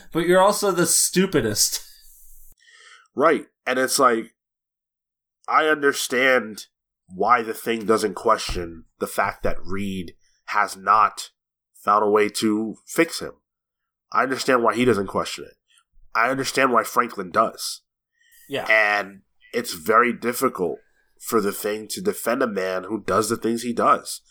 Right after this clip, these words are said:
Speaker 2: Um, Reed does screwed up stuff, and this is one of the worst examples.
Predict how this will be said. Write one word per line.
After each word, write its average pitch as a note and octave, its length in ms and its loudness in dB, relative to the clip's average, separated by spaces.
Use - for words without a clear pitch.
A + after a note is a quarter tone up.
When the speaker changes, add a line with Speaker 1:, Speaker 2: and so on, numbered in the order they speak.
Speaker 2:
Um, F#2 420 0
Reed B2 300 2
does A#2+ 340 2
screwed - 400 0
up C#3 140 2
stuff, - 540 -2
and G2+ 140 -16
this A#2 160 -4
is C3+ 120 -4
one A#2+ 320 2
of D3+ 60 2
the C#3+ 80 0
worst G#2+ 360 0
examples. - 680 -6